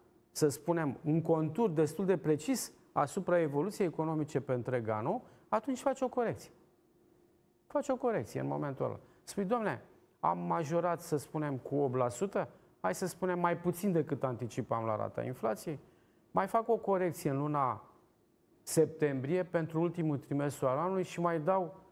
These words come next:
unu la sută." Dar în felul ăsta eu mențin puterea de cumpărare a oamenilor ceva mai bine decât dacă dau numai pe anul precedent. Așa cum prevedea legea veche. Dar ce v-am spus eu mai devreme este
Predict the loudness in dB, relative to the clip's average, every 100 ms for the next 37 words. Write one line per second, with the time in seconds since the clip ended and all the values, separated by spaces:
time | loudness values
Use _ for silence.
0 | -2 2 4 2 0 -2 -8 -8 -18 _
1 | _ _ _ _ _ -20 _ _ _ _
2 | _ _ 0 2 2 0 0 2 4 2
3 | 0 0 0 0 2 4 4 2 0 0
4 | 0 0 0 2 2 2 0 0 -2 0
5 | 0 2 2 2 2 0 -2 -2 -2 2
6 | 2 2 -2 -2 0 0 0 0 0 0
7 | -2 -6 -14 _ -2 0 2 2 2 2
8 | 0 2 2 2 2 2 2 2 0 -2
9 | -2 -2 -2 -6 -10 -20 _ _ _ _
10 | _ _ _ _ _ -4 -2 0 0 2
11 | 2 2 2 2 2 2 0 0 0 2
12 | 2 2 -2 0 2 2 0 -4 0 2
13 | 2 0 2 2 2 0 0 0